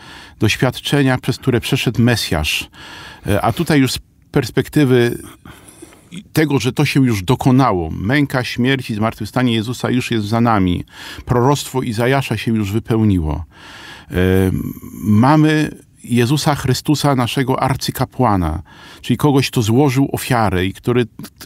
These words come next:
ofiarę wieczną, ofiarę usprawiedliwiającą, ofiarę otwierającą nam bramy nieba, ofiarę gładzącą nasze grzechy. E, mało tego, mamy arcykapłana, który został zmiażdżony tak naprawdę z,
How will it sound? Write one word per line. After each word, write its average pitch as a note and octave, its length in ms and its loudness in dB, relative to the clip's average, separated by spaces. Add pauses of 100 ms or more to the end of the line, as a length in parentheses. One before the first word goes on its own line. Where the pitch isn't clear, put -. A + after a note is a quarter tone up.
(200)
ofiarę C3 360 2
wieczną, G#2 500 -2
ofiarę A#2+ 300 -2
usprawiedliwiającą, A#2+ 1160 0 (420)
ofiarę C3+ 600 0
otwierającą C3 640 0
nam B2 280 2
bramy B2 300 2
nieba, A2+ 300 2
ofiarę B2+ 500 0
gładzącą B2 640 0
nasze B2 280 0
grzechy. F#2+ 520 0 (600)
E, - 40 -6 (320)
mało B2 300 2
tego, G2+ 240 0
mamy A#2+ 280 0
arcykapłana, C3 760 0
który B2+ 220 -2
został B2+ 280 0
zmiażdżony C3+ 880 2
tak C#3 200 -4
naprawdę C#3 500 0
z, G#2+ 100 -8